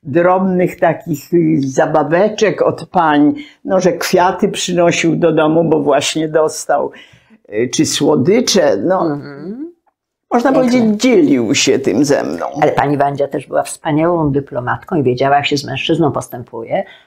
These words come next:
Speaker 2: Otóż, kiedy wyjeżdżał w podróż, wsuwała mu do walizeczki, do teczuszki takie karteczki. Na tych karteczkach pisało:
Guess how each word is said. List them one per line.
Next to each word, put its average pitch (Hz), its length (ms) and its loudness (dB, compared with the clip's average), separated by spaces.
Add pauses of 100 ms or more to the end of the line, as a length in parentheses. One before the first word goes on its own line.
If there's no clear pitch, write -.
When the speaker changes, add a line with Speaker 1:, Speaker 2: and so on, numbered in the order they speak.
(120)
Speaker 2:
Otóż, - 580 -16 (120)
kiedy 135 240 0
wyjeżdżał 165 420 2
w - 80 -6
podróż, - 720 -2
wsuwała 143 840 0
mu 208 240 4
do 175 340 2
walizeczki, 156 920 0
do 240 140 0
teczuszki - 840 -4 (200)
takie 254 220 0
karteczki. - 840 -4 (280)
Na 220 100 0
tych 220 160 2
karteczkach 190 500 -4
pisało: 175 480 -2